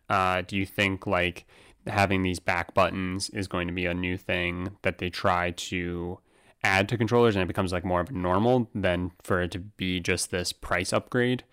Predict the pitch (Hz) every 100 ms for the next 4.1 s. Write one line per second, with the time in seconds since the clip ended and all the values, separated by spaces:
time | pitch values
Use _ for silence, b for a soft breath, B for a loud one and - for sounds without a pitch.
0 | b b b - 92 87 87 101 92 90
1 | - 95 85 95 92 120 117 117 123 120
2 | 117 104 90 87 92 - 95 87 87 _
3 | _ - 98 92 85 - 92 90 - -
4 | -